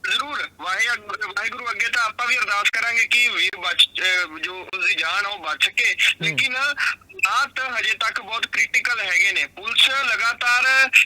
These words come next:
Speaker 1: ਜਾਂਚ ਕਰਦੀ ਦਿਖਾਈ ਦੇ ਰਹੀ ਹੈ। ਪੁਲਿਸ ਵੱਲੋਂ, ਅਹ, ਕਿਹਾ ਜਾ ਰਿਹਾ ਕਿ ਅਸੀਂ ਪੜਤਾਲ ਕਰ ਰਹੇ ਹਾਂ, ਜਾਂਚ ਕਰ ਰਹੇ ਹਾਂ, ਲੇਕਿਨ, ਅਹ, ਜਿਹੜਾ ਗਨਮੈਨ ਸੀਗਾ, ਕੀ ਗਨਮੈਨ ਕੋਲੋਂ ਆਪਣੀ ਪਿਸਟਲ ਵੀ ਨਹੀਂ ਸੰਭਾਲੀ ਗਈ?
Speaker 2: ਹੂੰ।
Speaker 1: ਇਹ ਵੀ ਇੱਕ ਸਵਾਲ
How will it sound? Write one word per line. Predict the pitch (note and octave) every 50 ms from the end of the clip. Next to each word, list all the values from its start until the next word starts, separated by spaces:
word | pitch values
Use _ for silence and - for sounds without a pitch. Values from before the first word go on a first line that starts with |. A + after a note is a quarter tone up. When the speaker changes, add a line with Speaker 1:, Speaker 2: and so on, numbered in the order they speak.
| - -
Speaker 1:
ਜਾਂਚ | - E3 E3+ F3+ G3+ G#3+ -
ਕਰਦੀ | - - B3+ B3 - - C4+
ਦਿਖਾਈ | C4+ C4 - A#3+ A#3+ A#3 A#3+
ਦੇ | A#3+ A3+ A3+ A3+
ਰਹੀ | C4 C4 B3+
ਹੈ। | B3 A#3+ B3
ਪੁਲਿਸ | A#3+ - B3 A#3 - - A3
ਵੱਲੋਂ, | A#3+ A#3+ A#3+ B3 C4 C4+ C4+
ਅਹ, | - - - - - - - A3+ A3+ A3
ਕਿਹਾ | A3 - C#4 D#4 D4+
ਜਾ | B3+ B3 A3+ G#3+ G#3
ਰਿਹਾ | A3+ A#3 -
ਕਿ | - B3
ਅਸੀਂ | A#3 - B3+ B3 B3
ਪੜਤਾਲ | G#3 - A3+ A3 - G3 F3+ F#3+ G#3 G3+
ਕਰ | G3+ F#3+ F3+ F3
ਰਹੇ | F#3 G#3 G#3+ G#3+
ਹਾਂ, | A3 G#3
ਜਾਂਚ | F#3+ F#3 F#3 F#3+ G3 -
ਕਰ | - F#3 E3+ E3+
ਰਹੇ | G3 G3+ A#3+
ਹਾਂ, | C4+
ਲੇਕਿਨ, | C#4 B3+ A#3+ - B3+ C4 C4 C#4
ਅਹ, | D4+ E4+ F4 - - - - - - C4+ C4 B3
ਜਿਹੜਾ | - B3 C4 C#4+ D#4+
ਗਨਮੈਨ | C#4+ B3 B3 C#4 D#4 D#4+ D#4+ D4+ C4+
ਸੀਗਾ, | - A#3 A3 G3+ F3+ D3+ C3 - - - - _ -
ਕੀ | C#4+ D#4 C#4+
ਗਨਮੈਨ | A#3+ A#3+ A#3+ B3+ C4 C4 C4 C4 B3
ਕੋਲੋਂ | - B3+ B3+ C4
ਆਪਣੀ | B3+ A#3+ G3+ B3 B3 B3
ਪਿਸਟਲ | - - G#3+ G#3 - - C4+ C#4+ C#4
ਵੀ | C4 C4+
ਨਹੀਂ | C4+ C#4 C4
ਸੰਭਾਲੀ | C4 C#4+ B3 A3+ G3+ G3 G#3 A3 A3+
ਗਈ? | - B3 B3+ B3
Speaker 2:
ਹੂੰ। | - - A#3 G#3+ A3 G#3+
Speaker 1:
ਇਹ | C4+ C#4+
ਵੀ | D4 D4
ਇੱਕ | C#4+ - - C4+ C4+
ਸਵਾਲ | - B3 A3 G#3